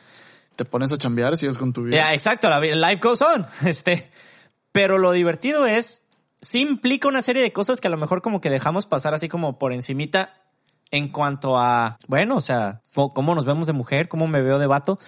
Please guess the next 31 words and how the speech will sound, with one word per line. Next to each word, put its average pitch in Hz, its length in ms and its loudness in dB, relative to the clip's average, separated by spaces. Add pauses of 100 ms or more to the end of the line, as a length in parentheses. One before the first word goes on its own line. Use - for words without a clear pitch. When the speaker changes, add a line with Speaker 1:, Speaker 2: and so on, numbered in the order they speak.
(180)
Speaker 2:
Y 240 60 2
ahora, 269 180 2
lo 220 240 0
curado, 254 640 2 (440)
que 147 140 0
ahí 151 200 0
sí 175 140 0
hay 165 200 0
que 180 100 -2
decir, 175 300 0
güey, 175 180 2
es, 165 160 -2 (300)
algo 277 320 0
pasa 254 400 0 (340)
que 190 100 0
los 180 240 0
hombres, 247 760 0 (220)
o 165 60 0
sea, 185 140 2
la 175 220 2
app 127 240 0 (500)
convirtiendo 190 720 0
de 202 100 4
hombre 202 320 2
a - 40 2
mujer 208 580 -2
hacía 180 240 -2
que 220 120 -6
nos 185 140 -2
viéramos 175 380 0
mejor 156 520 -2